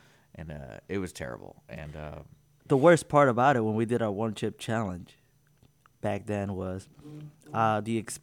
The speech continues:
Speaker 2: the, uh, well, I'm so
Speaker 1: Is that
Speaker 2: sorry.
Speaker 1: you or is that me?
Speaker 2: That was me.
Speaker 1: That's
Speaker 2: Um,
Speaker 1: crazy. What kind of vibrator do you have on your
Speaker 2: <laughs>
Speaker 1: phone, dude?
Speaker 2: The OnlyFans vibrator?
Speaker 1: <laughs> Yeah,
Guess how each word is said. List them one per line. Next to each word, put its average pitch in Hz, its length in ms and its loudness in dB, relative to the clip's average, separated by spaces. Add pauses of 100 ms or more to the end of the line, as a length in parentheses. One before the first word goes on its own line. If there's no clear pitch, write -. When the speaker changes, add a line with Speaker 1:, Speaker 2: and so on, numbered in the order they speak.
(140)
Speaker 2:
the, 101 120 -2 (320)
uh, - 140 -12
well, 113 160 -10
I'm 131 60 -10
so 147 120 -10
Speaker 1:
Is 104 80 -8
that 113 80 -6
Speaker 2:
sorry. 107 160 -8
Speaker 1:
you 139 100 -4
or 120 60 -2
is 98 80 -8
that 104 180 -10
me? 107 140 -4
Speaker 2:
That 95 100 -4
was 87 100 -10
me. 107 200 -10
Speaker 1:
That's 101 160 -6
Speaker 2:
Um, - 40 -20
Speaker 1:
crazy. 107 640 -2 (200)
What - 100 -16
kind 156 140 -2
of 107 80 -2
vibrator 117 500 2
do 90 80 -8
you 90 100 -4
have 95 160 2
on 202 60 6
your - 300 8
Speaker 2:
<laughs> - 0 -
Speaker 1:
phone, 220 280 8
dude? 92 320 -4
Speaker 2:
The 151 140 8
OnlyFans 170 600 8
vibrator? 202 520 10
Speaker 1:
<laughs> - 20 12
Yeah, 123 220 8